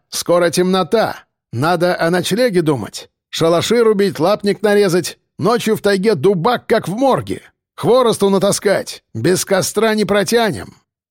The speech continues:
Он шагнул к Лизе, поднял её за ворот одной рукой, как куклу. «Это моя, ясно?» сказал жёстко, обводя взглядом толпу. «Никто не тронет её, пока я не оприходую!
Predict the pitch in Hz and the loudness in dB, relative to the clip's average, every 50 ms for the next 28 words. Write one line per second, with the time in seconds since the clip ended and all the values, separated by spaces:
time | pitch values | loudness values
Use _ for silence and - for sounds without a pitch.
0 | _ _ _ _ _ - - 143 139 120 - 139 131 120 131 143 139 123 104 - | _ _ _ _ _ -4 -2 -2 -2 0 -2 -2 -2 0 0 0 0 0 -2 -2
1 | 131 139 151 156 165 190 185 - - _ _ _ _ _ - 151 180 175 175 170 | 0 0 2 2 2 2 0 0 -4 _ _ _ _ _ -2 0 0 2 2 2
2 | 156 143 147 147 147 147 131 127 139 139 147 147 139 127 - 139 127 117 135 131 | 2 2 2 2 2 0 0 0 0 0 0 0 0 0 -2 -2 -2 0 0 0
3 | 127 123 123 113 - 175 190 190 190 - 170 170 170 - - 226 - - - 82 | 2 0 0 0 0 0 0 0 0 -2 -2 -2 -2 -2 0 0 0 -2 -6 -10
4 | 71 - - _ _ _ _ _ _ _ _ _ _ _ _ _ - - 143 156 | -10 -12 -16 _ _ _ _ _ _ _ _ _ _ _ _ _ -6 -2 0 0
5 | 160 - 175 170 180 185 190 190 190 196 220 214 175 135 120 127 170 220 240 175 | 0 0 0 0 0 2 2 2 2 2 2 0 0 0 0 0 0 0 0 0
6 | - - 160 139 110 95 98 - - _ _ _ _ _ _ _ _ _ _ - | -2 -4 -4 -4 -4 -6 -10 -14 -20 _ _ _ _ _ _ _ _ _ _ -10
7 | - - - 147 135 127 107 131 151 180 185 156 202 208 185 - - 196 180 170 | -10 -6 -4 -2 -2 -2 0 0 0 0 0 0 0 0 0 0 0 0 0 0
8 | 135 123 135 131 123 160 156 139 123 123 139 147 143 147 147 147 - 165 170 175 | 0 0 -2 0 0 0 0 -2 -2 -2 -2 0 0 0 -2 0 0 0 -2 -2
9 | 156 - 135 110 87 - - _ _ _ _ _ _ _ _ _ _ _ _ _ | -2 -4 -6 -6 -6 -8 -12 _ _ _ _ _ _ _ _ _ _ _ _ _
10 | - 123 139 156 170 151 - _ - 196 190 190 190 208 202 - 240 247 269 247 | -4 -2 0 0 0 -2 -4 _ 0 2 2 4 2 2 2 0 0 2 2 2
11 | 190 160 156 123 - 147 156 160 165 165 160 117 - - 143 180 175 190 202 226 | 2 2 0 -2 -2 0 0 2 2 2 0 2 0 -2 0 2 0 2 2 2
12 | 220 170 147 151 151 151 135 156 165 175 - - 185 147 113 104 95 - - - | 2 2 2 0 0 0 0 0 -2 -2 0 0 0 0 -2 -4 -8 -10 -12 -18